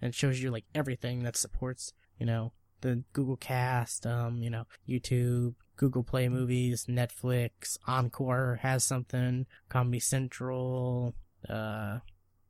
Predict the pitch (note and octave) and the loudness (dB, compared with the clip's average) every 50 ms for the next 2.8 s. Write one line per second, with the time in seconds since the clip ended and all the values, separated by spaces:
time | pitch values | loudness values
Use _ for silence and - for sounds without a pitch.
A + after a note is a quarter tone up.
0 | _ _ - B2+ C3 C3 C3 B2+ B2 - D3 C3+ C3 C3 C3+ C3+ C3 C3 B2+ B2 | _ _ -10 -6 -4 -2 0 0 0 2 2 2 2 2 2 2 2 2 4 4
1 | B2+ B2+ B2+ B2 - - - C3 B2+ B2 B2 B2+ B2+ B2 A#2+ - - - C3+ B2+ | 4 4 4 4 2 2 2 2 2 2 2 2 2 0 0 -2 -2 -4 -4 -2
2 | - - B2+ B2+ B2+ A#2+ - - - - - - - - - | 0 0 0 0 -2 -4 -6 -6 -4 -2 -2 -2 -2 -4 -6